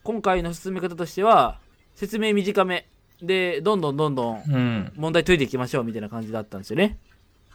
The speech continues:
Speaker 2: うん。
Speaker 1: うん。で、その中で僕はメンターをやってたと。
Speaker 2: はいはい。
Speaker 1: う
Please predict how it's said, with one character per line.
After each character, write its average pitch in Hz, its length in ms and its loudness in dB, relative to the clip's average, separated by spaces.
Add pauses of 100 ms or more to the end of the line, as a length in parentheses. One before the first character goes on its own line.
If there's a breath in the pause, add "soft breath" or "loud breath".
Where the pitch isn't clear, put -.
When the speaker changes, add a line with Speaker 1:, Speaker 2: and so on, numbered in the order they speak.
(880)
Speaker 2:
う 139 60 0
ん。 127 680 4
Speaker 1:
う 147 80 2
ん。 113 220 2 (480 soft breath)
で、 226 320 6
そ 220 180 6
の 214 240 6
中 196 260 6
で 233 100 8
僕 147 180 2
は 139 80 6
メ 131 120 4
ン 127 60 -2
タ 123 100 4
ー - 20 8
を 120 60 8
や 120 60 6
っ - 20 -16
て - 140 -20
た 95 140 -10
と。 - 160 -10 (260)
Speaker 2:
は - 220 2
い 98 100 2
は - 220 0
い。 - 20 0
Speaker 1:
う - 40 -2